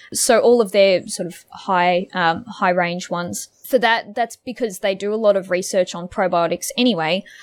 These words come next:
um, and their own, um, probiotics, which is Fortiflora,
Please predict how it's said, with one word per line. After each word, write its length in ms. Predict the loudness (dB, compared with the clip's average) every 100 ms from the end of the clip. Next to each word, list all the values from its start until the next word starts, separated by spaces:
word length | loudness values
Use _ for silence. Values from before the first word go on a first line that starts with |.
| -10 0
um, 320 | 2 2 0
and 200 | -4 0
their 420 | 2 4 4 2
own, 500 | 2 0 0 -2 -6 -4
um, 240 | -4 -4
probiotics, 520 | 0 2 4 2 0 -6
which 160 | -6
is 180 | -6 -8
Fortiflora, 840 | -6 -4 -2 -4 2 4 6 2